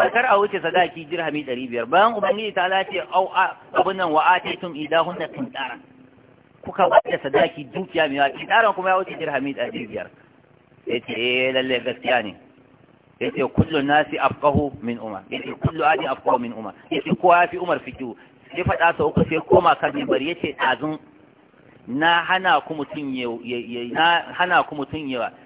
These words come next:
ya zurfafa wajen ba da sadaki. Amma yanzu na fasa wannan mutum ya je duk abin da yake so a cikin dukiyarsa. Na janye wancan fasa wanda na bayar din." Saboda haka sai ya ri-, sai ya bada, wato sai buɗe ƙofa za a iya sadaki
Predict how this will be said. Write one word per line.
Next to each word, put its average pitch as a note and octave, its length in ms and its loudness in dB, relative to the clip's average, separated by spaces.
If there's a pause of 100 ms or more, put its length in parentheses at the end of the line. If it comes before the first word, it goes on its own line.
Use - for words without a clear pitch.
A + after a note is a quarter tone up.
(140)
ya B2 140 -2
zurfafa D#3 520 4
wajen D3+ 300 -2
ba - 200 8
da - 140 -8
sadaki. A#2+ 500 -6 (720)
Amma D#3 380 6
yanzu D3+ 320 0
na D#3 240 4
fasa D#3 420 2
wannan C3 380 0
mutum C3 220 -4
ya C#3+ 100 -2
je C#3 220 -6
duk - 240 -10
abin D#3+ 240 0
da C#3+ 80 -2
yake - 200 -10
so - 120 -4
a A#2 60 -4
cikin A2 220 -12
dukiyarsa. A#2 460 -14 (600)
Na D#3+ 220 2
janye D3+ 320 0
wancan C#3 460 -2 (260)
fasa - 220 -2
wanda C#3+ 240 2
na A2 100 -6
bayar G#2 340 -4
din." G#2+ 120 -20 (460)
Saboda F#3+ 220 8
haka D3+ 200 2
sai C#3+ 180 -4
ya D3 60 2
ri-, C#3+ 220 -8
sai D3 120 -6
ya D3+ 80 0
bada, C#3 460 4 (1040)
wato C3 340 0
sai D#3 140 -6
buɗe E3 300 -4
ƙofa F3+ 360 4
za E3+ 80 2
a D#3 60 2
iya D#3+ 160 -6
sadaki D3 400 -4